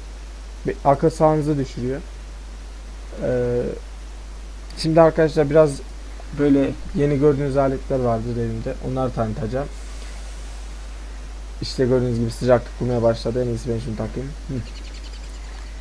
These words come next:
Öncelikle arkadaşlar şu buzdolabı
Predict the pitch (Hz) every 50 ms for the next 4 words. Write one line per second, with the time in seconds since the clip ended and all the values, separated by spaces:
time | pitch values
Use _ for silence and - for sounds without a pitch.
0 | - - - - - - - - - - - - - - - - - - 160 165
1 | 156 165 180 175 - 170 160 156 151 - 156 143 147 147 143 - 175 180 180 -
2 | - - - - - - - 170 160 151 170 185 160 151 170 160 156 151 147 143
3 | 160 190 190